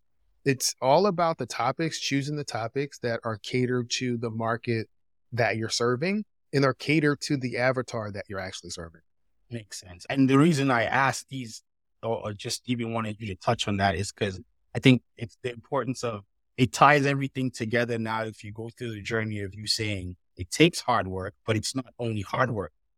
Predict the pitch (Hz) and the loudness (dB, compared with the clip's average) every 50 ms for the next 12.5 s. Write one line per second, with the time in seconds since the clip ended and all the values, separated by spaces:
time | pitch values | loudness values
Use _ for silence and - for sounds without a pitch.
0 | _ _ _ _ 117 117 117 117 123 123 123 120 120 120 113 107 - - 165 139 | _ _ _ _ 2 4 6 8 8 8 6 4 2 0 -6 -6 0 2 4 4
1 | 123 120 113 113 113 113 113 113 - _ _ _ _ 120 120 - - - 165 160 | 4 2 0 -2 -4 -8 -10 -12 -14 _ _ _ _ -12 -12 -10 -2 0 0 0
2 | - - - 120 131 131 117 120 117 117 - _ 117 113 - _ _ _ 139 131 | 0 -4 -2 -2 -2 0 0 -2 -2 -4 -4 _ -8 -8 -8 _ _ _ -4 -2
3 | 131 117 131 147 156 - - 165 143 131 127 127 131 131 120 - - 120 117 - | -2 -2 -2 -2 -2 -2 -2 0 0 2 2 2 0 -2 -4 -6 -6 -8 -8 -8
4 | - 101 - - - 147 151 - - - 127 120 104 101 107 101 104 - _ _ | -10 -12 -8 4 4 4 4 4 0 -2 -2 -2 0 -2 -6 -6 -6 -8 _ _
5 | _ _ - - _ _ 156 135 - - - - - - 143 123 127 143 165 - | _ _ -20 -20 _ _ -6 -6 -4 -4 -6 -4 0 2 2 2 2 2 0 -2
6 | - - - _ _ _ _ _ _ _ _ 113 120 123 120 117 113 120 117 - | -4 -6 -6 _ _ _ _ _ _ _ _ 0 0 2 2 0 -2 -4 -6 -4
7 | - 123 110 - - 151 139 - _ 143 139 131 - - 117 120 113 110 107 190 | -4 -6 -4 2 0 0 0 2 _ 0 0 0 0 -2 -4 -4 -2 -2 -4 -4
8 | 240 - - 143 139 135 127 120 113 107 117 123 127 127 117 107 - - - 131 | -6 -2 0 2 4 4 2 2 0 -2 -2 0 0 0 0 -2 -6 -8 -8 -8
9 | 120 123 127 120 117 117 110 110 110 117 117 113 113 113 107 110 117 113 - 143 | -8 -8 -8 -8 -10 -10 -10 -10 -8 -4 -4 -4 -4 -4 -4 -6 -8 -4 -2 -2
10 | 135 - - - - _ _ _ _ _ _ 123 123 117 117 113 - - - - | -2 -2 -2 -6 -12 _ _ _ _ _ _ 0 0 2 2 0 -2 -2 -2 -4
11 | 139 135 135 135 135 131 127 120 113 - - - 131 127 123 117 110 113 110 113 | -4 -2 0 2 2 2 2 0 -2 -6 -8 -8 -6 -6 -6 -6 -6 -8 -12 -12
12 | - - 120 _ _ 113 113 110 113 110 | -12 -16 -18 _ _ -12 -12 -10 -10 -12